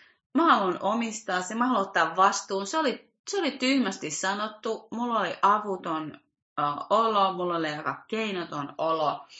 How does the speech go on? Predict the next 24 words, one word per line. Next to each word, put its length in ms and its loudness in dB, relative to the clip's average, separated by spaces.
Mä 120 0
oon 100 2
oikeasti 580 -4
pahoillani. 720 -2
Mitä 240 -2
mä 160 2
voin 200 -4
tehdä? 360 -6
Mitä 180 -8
mä 160 -2
voin 180 -8
korjata 500 -4
tän?" 280 -10
Äm, 260 0
ja 160 0
ylipäätänsä 920 4
tää, 240 0
niin 120 2
kun 260 -2
vastuunotto 1160 2
on 140 0
tosi 340 -2
keskeistä 1200 -2
parisuhteessa 1500 -2